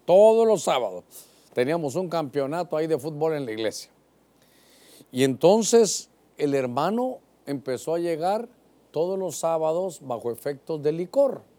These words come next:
bajo efectos de licor. Y entonces, eh, ya lo tratamos, ¿verdad?, para evitarle los problemas,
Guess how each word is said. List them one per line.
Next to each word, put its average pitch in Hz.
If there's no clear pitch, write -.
bajo 120
efectos 135
de 147
licor. 151
Y 202
entonces, 226
eh, 165
ya 185
lo 185
tratamos, 175
¿verdad?, 196
para 180
evitarle 170
los 139
problemas, 180